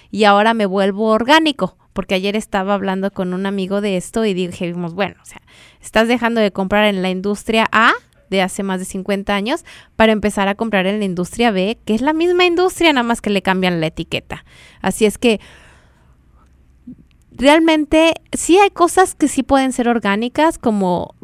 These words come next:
cosas que están hechas sin pesticidas o, o sin químicos,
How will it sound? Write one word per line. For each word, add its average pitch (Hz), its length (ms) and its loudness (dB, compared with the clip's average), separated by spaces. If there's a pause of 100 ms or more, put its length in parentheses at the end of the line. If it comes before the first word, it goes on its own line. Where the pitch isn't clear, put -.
(100)
cosas 220 340 -2
que 208 80 -8
están 208 220 -2
hechas 208 220 -6
sin 208 140 -2
pesticidas 220 1000 -2
o, 190 320 -2
o 185 160 -4
sin 170 500 -6
químicos, 254 680 0